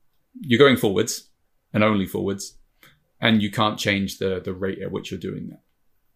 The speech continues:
And so we always considered space and time to be different. But then just over a hundred years ago, we started to realize that they were very closely related. So Einstein came up with his special theory of relativity, published it in nineteen oh five.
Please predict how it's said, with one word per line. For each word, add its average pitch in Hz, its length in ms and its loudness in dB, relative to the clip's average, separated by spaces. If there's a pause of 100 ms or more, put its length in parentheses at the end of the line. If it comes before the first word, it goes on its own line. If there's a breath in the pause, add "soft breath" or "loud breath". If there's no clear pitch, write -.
(260)
And - 80 -6
so 143 60 6
we 175 120 10
always 262 160 6
considered 123 340 2
space 120 260 0
and 104 100 -2
time 98 200 -2
to - 80 -8
be 92 80 -10
different. 87 320 -8 (920)
But 117 140 0
then 135 300 8
just 156 180 -2
over 139 180 4
a 120 60 2
hundred 117 260 -2
years 120 220 2
ago, 98 300 -6 (600)
we 110 60 -6
started 101 320 2
to - 80 -12
realize 92 360 -4
that 98 120 -12
they 98 100 -8
were 92 260 -10 (840)
very 98 280 2
closely 95 420 -10
related. - 480 -12 (720)
So - 300 6
Einstein 151 400 6
came 123 240 2
up 123 80 2
with 113 100 -10
his - 160 -2
special 123 340 4
theory 107 360 0
of 98 80 -6
relativity, 101 640 -4 (720)
published 104 320 -2
it - 80 -4
in 101 80 0
nineteen 98 320 -4
oh 92 80 -8
five. 98 420 -10